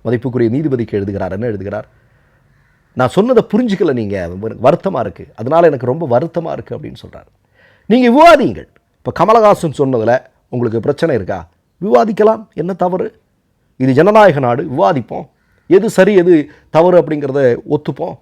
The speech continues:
ஒண்ணும் பிரச்சனை இல்லையே. ஆனால் சகோதரர்களாக இருக்கக்கூடிய இந்த மக்களிடம் ஒரு பிளவை உருவாக்குவதற்கு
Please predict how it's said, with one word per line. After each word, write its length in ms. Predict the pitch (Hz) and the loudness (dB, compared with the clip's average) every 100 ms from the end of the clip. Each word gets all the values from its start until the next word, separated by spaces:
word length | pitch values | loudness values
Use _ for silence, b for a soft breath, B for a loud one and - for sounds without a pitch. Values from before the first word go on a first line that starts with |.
| - | -12
ஒண்ணும் 180 | 175 165 | -8 -6
பிரச்சனை 280 | 180 180 139 | -6 -6 -8
இல்லையே. 260 | 131 139 117 _ _ _ _ | -8 -12 -14 _ _ _ _
ஆனால் 420 | - 110 117 117 113 b b - | -6 -4 0 -2 -4 b b -6
சகோதரர்களாக 960 | 117 117 165 190 180 180 143 165 170 165 175 135 | -4 0 2 2 2 -2 -2 -2 -2 -2 -6 -8
இருக்கக்கூடிய 760 | 156 - 151 - 139 127 127 127 127 - b b _ - | -10 -10 -14 -10 -8 -4 2 4 2 -2 b b _ -10
இந்த 340 | 110 143 131 | -4 0 2
மக்களிடம் 600 | 120 135 - 143 90 73 - _ _ | 0 -2 -4 -4 -4 -8 -16 _ _
ஒரு 220 | - 139 135 | -2 -2 -2
பிளவை 420 | - 202 226 208 | 0 2 4 4
உருவாக்குவதற்கு 880 | 170 143 135 127 131 110 101 - | 2 2 2 2 -4 -4 -6 -6